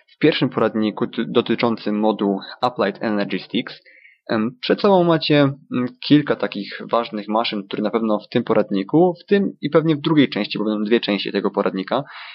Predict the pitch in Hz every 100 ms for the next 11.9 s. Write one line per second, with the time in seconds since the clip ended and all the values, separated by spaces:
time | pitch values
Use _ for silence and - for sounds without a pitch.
0 | - 113 107 110 - - 156 143 143 131
1 | 117 - 143 156 139 135 - 123 - 120
2 | 113 110 107 101 110 107 110 101 107 104
3 | 104 123 - 110 104 104 - 101 101 104
4 | 107 - 107 101 - - _ - 104 113
5 | 113 104 101 101 98 98 - - - 95
6 | 85 - - - 185 147 107 113 113 110
7 | 113 - 123 113 - 107 113 - 143 120
8 | 117 127 - - _ 117 113 117 - -
9 | 151 139 131 117 110 120 110 104 101 101
10 | 107 _ - - 113 120 101 95 113 110
11 | 110 - 147 143 117 117 - 113